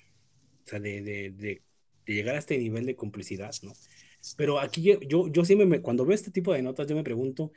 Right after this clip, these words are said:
¿quién le dice a quién? O sea, como, ¿quién se anima a decirle al otro, "Oye, me gusta esto", ¿no?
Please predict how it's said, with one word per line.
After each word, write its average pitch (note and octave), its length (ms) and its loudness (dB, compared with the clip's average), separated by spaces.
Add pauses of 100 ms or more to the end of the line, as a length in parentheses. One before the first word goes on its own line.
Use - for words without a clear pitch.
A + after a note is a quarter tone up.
(460)
¿quién F#3+ 180 -2
le G3 80 0
dice F3 220 -2
a E3+ 40 -8
quién? D#3+ 500 -2
O A2+ 60 -16
sea, A#2 200 -8
como, C3 300 -6 (720)
¿quién C#3+ 180 -4
se D#3+ 100 -4
anima C#3 520 -2
a G#2 60 -6
decirle A#2 400 -6
al A2 80 -4
otro, A2 360 -8
"Oye, A2+ 300 -4
me G2 140 -8
gusta G2 340 -12
esto", F#2+ 300 -16
¿no? E2+ 140 -20